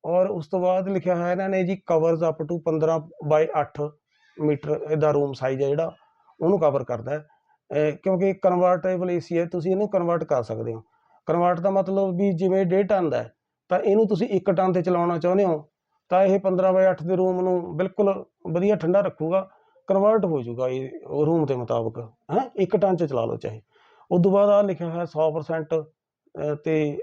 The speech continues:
ਉਹ ਇਹਦੀ ਖਪਤ ਉਸ ਤਰ੍ਹਾਂ ਦੀ ਅੱਸੀ 'ਤੇ ਉਸ ਤਰ੍ਹਾਂ ਦੀ, ਸੱਠ 'ਤੇ ਉਸ ਤਰ੍ਹਾਂ ਦੀ, ਚਾਲੀ 'ਤੇ ਉਸ ਤਰ੍ਹਾਂ ਦੀ, 'ਤੇ ਆਟੋ ਦੇ ਵਿੱਚ ਇਹ ਤੀਹ ਪਰਸੈਂਟ ਤੋਂ ਇੱਕ ਸੌ ਦਸ ਇਹਦੀ ਜਿਹੜੀ ਕੰਜ਼ੰਪਸ਼ਨ ਹੈ ਸਾਰੀ, ਹੈ ਨਾ ਜੀ। 'ਤੇ ਉਸ ਤੋਂ ਬਾਅਦ ਇਹ ਹੈਗਾ ਥ੍ਰੀ ਸਟਾਰ ਹੈ ਔਰ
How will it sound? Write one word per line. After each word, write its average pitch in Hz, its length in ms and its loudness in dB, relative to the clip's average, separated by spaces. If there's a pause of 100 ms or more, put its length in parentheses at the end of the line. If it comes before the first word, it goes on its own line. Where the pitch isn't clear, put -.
(160)
ਉਹ 151 500 -2
ਇਹਦੀ 156 140 0
ਖਪਤ 143 300 -2
ਉਸ 147 140 0
ਤਰ੍ਹਾਂ 151 200 0
ਦੀ 156 180 2
ਅੱਸੀ 151 240 -4
'ਤੇ 147 80 -2
ਉਸ 143 140 0
ਤਰ੍ਹਾਂ 151 180 -2
ਦੀ, 156 80 -2
ਸੱਠ 147 260 -4
'ਤੇ 147 160 0
ਉਸ 139 80 -2
ਤਰ੍ਹਾਂ 147 200 -2
ਦੀ, 151 80 0
ਚਾਲੀ 147 300 0
'ਤੇ 147 120 0
ਉਸ 143 100 -2
ਤਰ੍ਹਾਂ 156 200 -2
ਦੀ, 165 100 -4
'ਤੇ - 640 -6
ਆਟੋ 180 380 4
ਦੇ 180 120 0
ਵਿੱਚ 170 200 -4
ਇਹ 170 180 -2
ਤੀਹ 175 180 -4
ਪਰਸੈਂਟ 160 300 -6
ਤੋਂ 156 100 0
ਇੱਕ 151 100 -2
ਸੌ 160 160 -2
ਦਸ 143 280 0 (520)
ਇਹਦੀ 156 180 -2
ਜਿਹੜੀ 156 180 -2
ਕੰਜ਼ੰਪਸ਼ਨ 135 520 -2
ਹੈ 104 60 -8
ਸਾਰੀ, 104 240 -10 (580)
ਹੈ 147 40 0
ਨਾ 185 120 2
ਜੀ। 185 120 0 (440)
'ਤੇ 160 80 -2
ਉਸ 165 220 2
ਤੋਂ 180 120 2
ਬਾਅਦ 170 280 2
ਇਹ 170 480 0
ਹੈਗਾ 156 280 -2
ਥ੍ਰੀ 165 280 0
ਸਟਾਰ 131 340 0
ਹੈ 165 160 0 (760)
ਔਰ 156 240 2